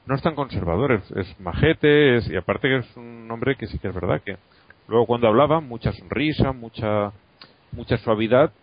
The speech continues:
y, y cuando ha llegado al ministerio se ha quitado la careta, y es cuando has visto la verdadera cara, ya sin máscaras, has visto la verdadera ca-, cara de este hombre, que es un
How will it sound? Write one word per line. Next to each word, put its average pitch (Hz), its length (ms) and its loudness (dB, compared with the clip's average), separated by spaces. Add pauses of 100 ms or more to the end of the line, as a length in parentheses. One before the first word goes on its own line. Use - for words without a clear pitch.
(300)
y, 104 220 -2
y 95 180 0
cuando 82 1040 -2
ha 85 140 2
llegado 117 640 4
al 113 180 2
ministerio 120 520 0
se - 160 -4
ha 95 40 2
quitado 101 300 2
la 110 100 4
careta, 123 420 2 (340)
y - 60 -4
es - 80 0
cuando 117 260 0
has 95 80 -2
visto 110 400 -2 (720)
la 90 300 4
verdadera 82 460 2
cara, 113 360 0 (1040)
ya 92 140 -4
sin 101 220 -4
máscaras, 123 460 0
has 98 180 -8
visto 85 260 -4
la 127 60 2
verdadera 90 280 2
ca-, 104 340 -12
cara 107 220 2
de 135 80 2
este - 180 0
hombre, 160 280 0
que 92 100 -6
es - 240 -12
un 113 280 -14